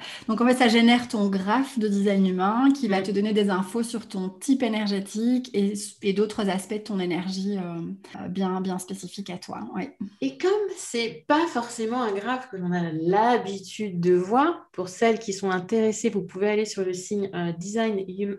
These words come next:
Speaker 2: Humain France et, euh, vous pourrez télécharger gratuitement cette fameuse carte et voir à quoi ça ressemble. Peut-être que vous pourriez d'ailleurs mettre sur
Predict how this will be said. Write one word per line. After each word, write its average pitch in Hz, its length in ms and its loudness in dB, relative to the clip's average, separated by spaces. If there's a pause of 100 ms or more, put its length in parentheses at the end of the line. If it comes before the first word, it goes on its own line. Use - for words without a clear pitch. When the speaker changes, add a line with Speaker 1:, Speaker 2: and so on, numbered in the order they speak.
(100)
Speaker 2:
Humain 208 320 0
France - 800 -4 (600)
et, 190 240 8
euh, 175 200 4
vous 170 140 -4
pourrez 226 520 -2 (140)
télécharger 190 560 -2
gratuitement 175 800 -4
cette 170 220 -14
fameuse 170 420 -4
carte 240 260 -4
et 180 60 0
voir 202 180 -2
à 175 80 -2
quoi 160 140 -6
ça 147 160 -6
ressemble. 196 500 -4 (540)
Peut-être 240 240 0
que - 80 -6
vous 196 160 -2
pourriez 208 240 2
d'ailleurs 185 260 4
mettre 170 200 2
sur 160 200 -10